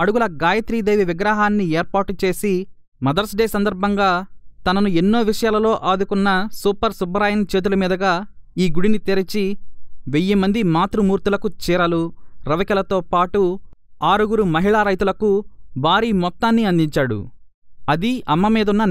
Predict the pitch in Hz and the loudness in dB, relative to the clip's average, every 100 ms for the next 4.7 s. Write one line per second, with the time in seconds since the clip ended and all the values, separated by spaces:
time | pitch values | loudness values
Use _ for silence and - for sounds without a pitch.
0 | 165 170 208 220 202 147 151 - 226 175 | 2 2 0 2 0 -2 -4 -4 -4 -2
1 | 143 175 190 190 156 143 113 113 - - | 0 2 2 0 0 -2 -4 -6 -14 -20
2 | - - - 156 208 233 226 190 190 226 | -18 -12 -2 2 2 0 -2 0 0 2
3 | 220 220 208 180 190 202 202 208 254 - | 0 0 0 0 0 0 0 -2 -4 -10
4 | - - 185 202 208 196 190 | -16 -2 0 2 2 0 -2